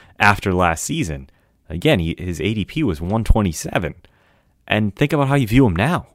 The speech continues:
And he's actually been better. His expected batting average is almost fifty points higher this year.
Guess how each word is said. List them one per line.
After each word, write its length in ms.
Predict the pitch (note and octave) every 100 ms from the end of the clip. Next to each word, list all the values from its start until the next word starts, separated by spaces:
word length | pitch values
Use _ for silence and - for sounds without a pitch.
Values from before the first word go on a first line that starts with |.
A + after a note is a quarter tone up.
| _ _ _ _ _ _ _ _ _ _
And 100 | B2
he's 140 | B2 D3
actually 260 | D#3+ E3+
been 200 | B2 G2+
better. 520 | D#2 A2+ F#3 - - _ _ _ _ _ _ _ _ _ _
His 160 | D3 B2
expected 720 | - - - C#3 - F#3+ -
batting 380 | F2+ E2+ A2 D3
average 420 | F3+ G#3+ G#3 - _ _ _ _ _ _
is 100 | C#3
almost 320 | C#3 B2 - -
fifty 460 | - F#3 - F#3+ F3+
points 580 | - - C#3+ D3 - - _
higher 560 | - - C3 E3 D3 E2
this 260 | E2 -
year. 220 | - -